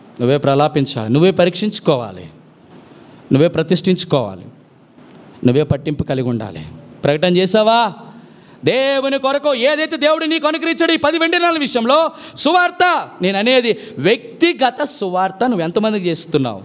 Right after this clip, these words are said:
వ్యక్తిగతమైన సువార్త చేయటంలో నీ పాత్ర, నీ భాగం ఎంత? ఇక్కడ ఎవ్వరు ఎవరికి సాక్ష్యం ఇవ్వకర్లా. నీ వ్యక్తిగత జీ-, నీ మనస్సాక్షిగా తెలుసు. "దేవా, ఈ రోజు నా మందిరములకి, ప్రభా, నేను వస్తున్న ఈ ఏడు రోజుల్లో నేను ఒకరికైనా దేవుని సువార్త." నేను అంటాను,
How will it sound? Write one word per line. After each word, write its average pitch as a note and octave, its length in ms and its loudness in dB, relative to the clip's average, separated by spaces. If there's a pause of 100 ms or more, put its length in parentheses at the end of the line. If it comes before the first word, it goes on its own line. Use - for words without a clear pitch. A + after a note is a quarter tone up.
వ్యక్తిగతమైన F#3+ 640 -2
సువార్త F3 600 -2
చేయటంలో D#3+ 360 0
నీ G#3+ 120 0
పాత్ర, G#3+ 440 2
నీ F#3+ 140 -2
భాగం C4 360 2
ఎంత? B3 400 0 (840)
ఇక్కడ C#3+ 160 0
ఎవ్వరు D3+ 260 2
ఎవరికి E3 320 2
సాక్ష్యం D#3 380 -2
ఇవ్వకర్లా. C#3 520 -2
నీ C3+ 80 -8
వ్యక్తిగత D#3 400 -4
జీ-, D3 100 -2
నీ C#3+ 80 0
మనస్సాక్షిగా E3 580 0
తెలుసు. C#3 280 -4
"దేవా, G#3+ 340 0 (300)
ఈ C#3 120 -6
రోజు G#3 320 -2
నా E3+ 160 -2
మందిరములకి, F#3+ 560 -2
ప్రభా, F3+ 320 -2 (220)
నేను G3+ 220 0
వస్తున్న G#3 260 -2
ఈ F#3+ 140 -2
ఏడు A#3+ 240 6
రోజుల్లో G3 360 4
నేను D#3 140 -2
ఒకరికైనా F#3 360 0
దేవుని E3 280 2
సువార్త." D3+ 360 0
నేను F3+ 220 0
అంటాను, G#3+ 480 0